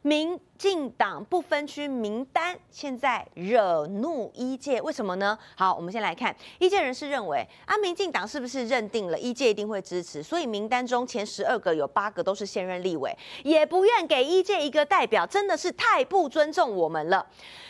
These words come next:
药师工会全联会理事长黄金顺分析，他说，对于执政党不分区名单，结果就是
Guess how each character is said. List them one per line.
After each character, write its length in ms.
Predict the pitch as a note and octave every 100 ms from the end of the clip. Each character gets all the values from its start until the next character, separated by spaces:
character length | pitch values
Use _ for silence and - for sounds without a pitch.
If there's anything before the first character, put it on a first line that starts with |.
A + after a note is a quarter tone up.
| -
药 180 | G4+ G4
师 140 | F4 F#4
工 180 | F4+
会 180 | F#4+ F4
全 360 | - - A#3+ D4
联 200 | C4 C#4
会 200 | F#4+ D4+
理 200 | A3 F#3
事 220 | - D#4
长 260 | G#3 D#3+ F3
黄 280 | F#3 G#3
金 200 | A#3 B3+
顺 280 | C4 D4 G3
分 260 | F#3+ F3 F3
析， 460 | - E3+ E3 E3 _ _ _
他 140 | E4
说， 200 | F4+ E4+
对 200 | F4 G4
于 120 | A#3+ A#3
执 160 | A3
政 200 | A3 B3+
党 160 | F3+ C#3
不 100 | G#3
分 180 | A3 G#3+
区 140 | A3+
名 240 | G3+ D#3+
单， 260 | E3 F3 F3+
结 260 | - B3+ D4+
果 180 | E4+ G3+
就 160 | C#4+
是 320 | C4 D4+ A3